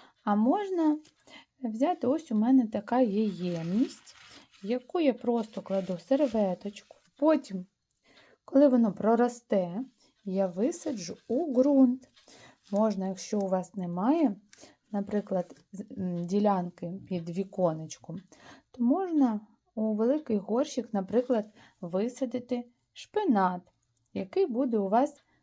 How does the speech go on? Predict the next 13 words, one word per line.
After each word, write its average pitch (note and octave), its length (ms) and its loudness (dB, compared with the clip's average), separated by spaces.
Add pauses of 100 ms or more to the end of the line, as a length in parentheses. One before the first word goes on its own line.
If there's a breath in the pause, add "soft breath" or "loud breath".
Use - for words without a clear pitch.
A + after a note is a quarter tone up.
(140)
на A3 100 -2
підвіконні G#3+ 1000 -4 (440 soft breath)
рости. G3 720 -2 (480)
Буде F4 240 -2
ваш G#3+ 360 -2 (140)
огородик G3+ 720 -2
на B3 100 2
підвіконні. G3+ 880 -6 (120)
Городик. F#3 680 -4 (920 soft breath)
Так, F3+ 400 -4 (400)
наливаю A#3 460 2
трішки A3+ 540 -2
водички F#3+ 880 -2